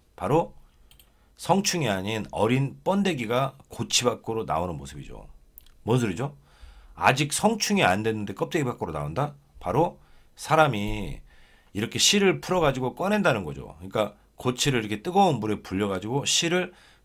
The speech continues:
풀어내고 있는 그 모습을 말하는 거죠. 자, 그런데요.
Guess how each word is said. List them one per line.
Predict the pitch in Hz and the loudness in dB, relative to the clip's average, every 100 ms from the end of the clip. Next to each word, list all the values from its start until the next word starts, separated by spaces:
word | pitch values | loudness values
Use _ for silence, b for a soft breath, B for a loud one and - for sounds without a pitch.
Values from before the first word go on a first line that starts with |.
| - | -8
풀어내고 | - 220 214 175 123 | 2 4 6 4 2
있는 | 110 107 | 0 -6
그 | - | -8
모습을 | 87 82 82 104 120 - - | -8 -8 -8 -6 -6 -8 -10
말하는 | 73 90 90 | -6 -4 -6
거죠. | 69 65 67 69 - - _ - _ _ - - | -10 -14 -14 -16 -20 -20 _ -20 _ _ -20 -8
자, | - 92 | -4 0
그런데요. | 139 143 113 123 | 2 4 4 2